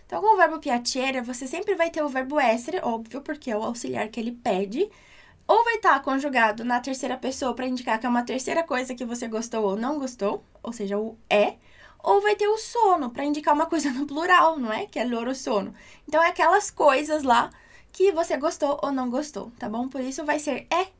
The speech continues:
ou sono. Mas calma que a gente vai ver mais exemplos com isso e você vai internalizar de uma forma mais prática. Por enquanto, entenda que aqui nesse caso, esse é tá se referindo ao fato de caminhar com os pés descalços, que é uma terceira coisa, né? Como se fosse um objeto quase.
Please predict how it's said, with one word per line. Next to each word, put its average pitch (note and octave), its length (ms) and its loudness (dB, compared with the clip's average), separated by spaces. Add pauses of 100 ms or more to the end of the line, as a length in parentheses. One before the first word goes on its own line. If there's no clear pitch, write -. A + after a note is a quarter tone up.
(160)
ou F#4+ 140 0
sono. - 500 -8
Mas D4 300 -8
calma E4+ 380 2
que F4+ 80 -8
a - 20 -10
gente F4 180 -12
vai E4 160 2
ver D#4+ 140 -4
mais D#4+ 220 -4
exemplos D4+ 400 -6
com D4 140 -10
isso C#4 260 -6 (420)
e B3+ 60 -8
você C#4 240 -4
vai C#4 280 -2
internalizar C#4+ 760 0
de C4+ 80 -8
uma C#4 160 -4
forma C4 280 -4
mais B3+ 260 -6
prática. - 420 -10 (360)
Por E4 100 -6
enquanto, F#4+ 580 0
entenda E4+ 500 -2
que C#4 200 -4
aqui A#3 240 -4
nesse F4+ 240 -4
caso, E4+ 320 4
esse F#4 380 -2
é D4+ 200 6
tá D#4 160 -2
se D4+ 120 -8
referindo D#4 440 -4
ao D#4+ 80 2
fato F4 420 0
de D#4 120 -4
caminhar E4 580 -2
com E4 200 -6
os - 120 -10
pés C4+ 320 -6
descalços, A#3 680 -6
que - 140 -8
é A#3+ 40 0
uma A#3+ 160 -4
terceira B3+ 440 -4
coisa, G#3 420 -4
né? G3+ 160 -6
Como A3+ 200 -10
se - 80 -12
fosse A#3+ 180 -6
um C4 80 -4
objeto A#3+ 600 -4
quase. E3+ 300 -2